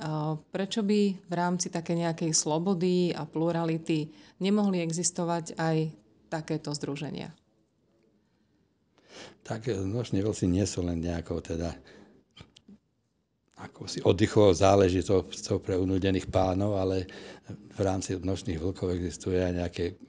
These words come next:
Speaker 2: bojové oddiely, ktoré sa už aktívne zapojili aj v minulosti po roku dvetisícštrnásť do bojov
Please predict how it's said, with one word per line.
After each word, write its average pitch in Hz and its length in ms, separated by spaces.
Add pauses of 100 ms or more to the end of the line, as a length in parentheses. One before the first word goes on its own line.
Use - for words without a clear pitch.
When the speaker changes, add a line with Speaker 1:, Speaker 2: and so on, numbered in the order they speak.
(640)
Speaker 2:
bojové 98 420
oddiely, 92 560
ktoré 92 400
sa 92 200
už 87 160
aktívne 92 400
zapojili 90 640
aj 78 100
v 78 140
minulosti 87 500 (540)
po 92 160
roku 90 200
dvetisícštrnásť 87 1000
do 85 120
bojov 90 520